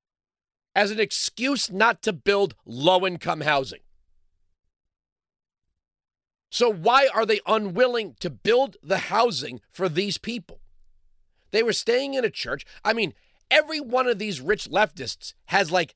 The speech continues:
six spare bedrooms. They have six spare bedrooms. They can't find, you know, the seventh bedroom to house a migrant family just till they can get the construction up and running, which, of course, would be done by unions.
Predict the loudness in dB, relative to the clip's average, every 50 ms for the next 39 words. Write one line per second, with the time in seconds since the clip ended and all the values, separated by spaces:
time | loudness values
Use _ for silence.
0 | _ _ _ -4 -2 0 2 2 0 0 0 0 -2 -2 0 0 0 2 2 2
1 | 2 2 2 0 -2 -10 -16 -18 -20 -20 -20 -20 _ _ _ _ _ _ _ _
2 | _ _ _ _ _ _ _ _ _ _ _ _ _ _ _ _ _ _ _ _
3 | _ _ _ -2 0 0 0 0 -2 0 0 0 0 -2 -4 -4 0 2 2 2
4 | 2 2 0 0 0 0 -4 -8 -10 _ _ -2 -2 -2 -2 0 -2 0 0 -2
5 | _ -10 -8 -2 2 4 4 4 2 0 -4 -8 -10 -14 _ _ _ _ _ _
6 | _ _ _ _ _ _ _ _ _ _ _ _ _ -4 -2 0 0 0 0 -2
7 | -2 -2 -2 0 2 2 4 4 2 -2 -2 _ 0 2 2 2 2 0 -2 -2
8 | -2 -4 -6 -12 _ _ _ _ _ _ _ _ _ _ _ -6 -4 -2 2 4
9 | 4 4 4 2 0 0 2 4 4 4 2 2 -2 -4 -4 -2 -2 0 0 0
10 | 2 0 -2 -2 -4 -6 -4 -2 -2 0 0 0 -2 -4 -8 -8 -2 -2 -2 -2
11 | -4 -8 -10 -8 -8 -4 0 0 0 0 -2 -6 -2 -2 -4 -4 -4 -4 -2 0
12 | 0 -2 -4 -8 -12 -4 -2 -2 0 0 0 -2 -2 0 2 2 2 2 0 -6
13 | -10 -8 -8 -2 0 0 2 2 2 0 -2 0 0 0 0 0 0 0 -2 -2
14 | -4 -6 -10 -12 -16